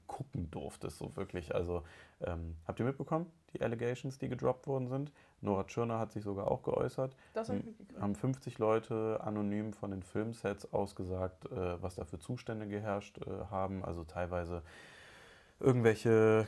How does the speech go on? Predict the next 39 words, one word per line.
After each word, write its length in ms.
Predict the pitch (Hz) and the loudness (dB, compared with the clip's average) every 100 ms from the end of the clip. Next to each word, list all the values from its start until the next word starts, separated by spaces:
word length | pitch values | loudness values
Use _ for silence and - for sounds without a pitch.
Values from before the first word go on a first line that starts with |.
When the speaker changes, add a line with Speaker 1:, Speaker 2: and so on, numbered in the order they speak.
| - | 0
Speaker 1:
Kabelträgerinnen, 1080 | 127 127 117 110 - 120 113 110 107 120 117 | 2 4 6 2 4 6 8 6 6 6 8
<coughs> 320 | 113 113 110 | 8 6 8
äh, 300 | 113 107 104 | 8 10 8
die 140 | 101 | 6
dann 360 | 107 104 104 104 | 4 4 4 2
irgendwie 360 | - 104 104 104 | 0 2 2 6
da 180 | 101 | 6
noch 240 | 101 98 - | 6 2 0
als 380 | - 98 92 - | 0 2 0 -2
Statistinnen 800 | 104 - 123 - - 107 104 104 | -2 0 -4 -2 0 2 2 0
vor 120 | 107 | -2
die 80 | 98 | -4
Kamera 360 | 113 110 95 | -2 0 2
sollten, 280 | 95 95 98 | 2 0 0
die 60 | 95 | -4
dann 160 | 95 | -4
ihr 160 | 98 90 | -4 -4
Top 180 | - - | -4 -2
ausziehen 460 | 101 - - 101 | -2 -2 -4 -2
sollten, 300 | 95 98 104 | 2 0 0
oben 260 | - 98 101 | -4 -2 -2
ohne 260 | 107 110 | 0 0
sein 240 | 98 98 101 | 2 2 2
sollten. 300 | 95 95 98 | 0 0 0
Du 80 | 92 | 0
darfst 280 | 92 92 | 0 0
Til 120 | - 98 | -6 -6
Schweiger 300 | - 90 90 | -2 -2 -2
nicht 160 | 92 | -6
in 80 | 104 | -6
die 80 | - | 2
Augen 260 | 113 107 | 4 4
gucken, 340 | 101 104 98 95 | 0 -4 -4 -2
der 140 | 92 | -2
ist 80 | 92 | -2
immer 240 | - 98 | -2 -2
leicht 340 | 92 92 92 - | 0 -2 -4 -4
angesoffen 680 | 110 107 98 98 - 101 101 | -2 0 0 -2 -2 -4 -4
irgendwie 460 | 107 95 92 92 | -2 -4 -2 -4